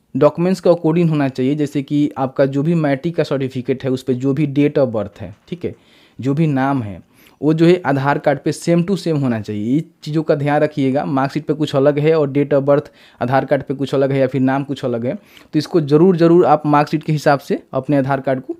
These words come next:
करेक्शन करवा लें आधार सेंटर पे जाके, ठीक है, date of birth को और साथ ही साथ यहाँ पे नाम को, अगर नाम में भी मिस्टेक है। लेकिन दोनों सेम है, कोई प्रॉब्लम नहीं है, आपके पास आधार कार्ड होना चाहिए। आधार कार्ड के बाद उस आधार कार्ड से एक खाता खुलवा लेंगे आप, ठीक है। अ,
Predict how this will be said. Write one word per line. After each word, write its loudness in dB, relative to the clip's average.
करेक्शन 2
करवा 2
लें 2
आधार 0
सेंटर -4
पे -8
जाके, -12
ठीक -4
है, -8
date -2
of 4
birth 0
को -4
और 0
साथ -2
ही -8
साथ -4
यहाँ -2
पे -2
नाम 0
को, -4
अगर 0
नाम 2
में 2
भी 0
मिस्टेक -4
है। -6
लेकिन -2
दोनों 2
सेम 0
है, 0
कोई 4
प्रॉब्लम 4
नहीं 2
है, 0
आपके -4
पास -2
आधार -2
कार्ड 0
होना 0
चाहिए। -10
आधार 2
कार्ड 0
के 0
बाद 4
उस -4
आधार 0
कार्ड 2
से -2
एक -4
खाता 2
खुलवा 4
लेंगे 0
आप, -4
ठीक -8
है। -8
अ, -20